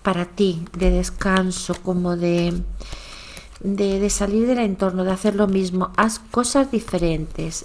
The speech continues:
¿eh? Practica ejercicios, sal más a la naturaleza, ten más contacto con la naturaleza.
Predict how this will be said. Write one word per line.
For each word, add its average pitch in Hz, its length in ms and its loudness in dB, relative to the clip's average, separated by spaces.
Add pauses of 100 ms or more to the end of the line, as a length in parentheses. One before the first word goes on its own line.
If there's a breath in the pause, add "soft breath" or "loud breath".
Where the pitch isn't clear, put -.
¿eh? 277 160 -4 (1300 loud breath)
Practica 185 440 -2
ejercicios, 196 1080 2
sal 170 220 -2
más 170 280 -4
a - 20 -2
la 165 140 -2
naturaleza, 170 800 0
ten 170 220 -4
más 170 160 -4
contacto 170 540 0
con 165 140 2
la 160 120 -4
naturaleza. 185 1080 -2